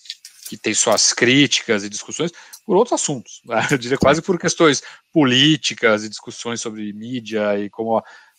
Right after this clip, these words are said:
a relação de mídia com assuntos políticos, ideológicos e outros, do que realmente algum tipo de problema de negócio, né? Se você olhar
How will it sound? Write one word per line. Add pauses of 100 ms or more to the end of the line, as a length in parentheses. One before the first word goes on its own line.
a
relação
de
mídia
com (420)
assuntos
políticos,
ideológicos
e
outros, (380)
do
que
realmente
algum
tipo
de
problema
de
negócio,
né?
Se
você
olhar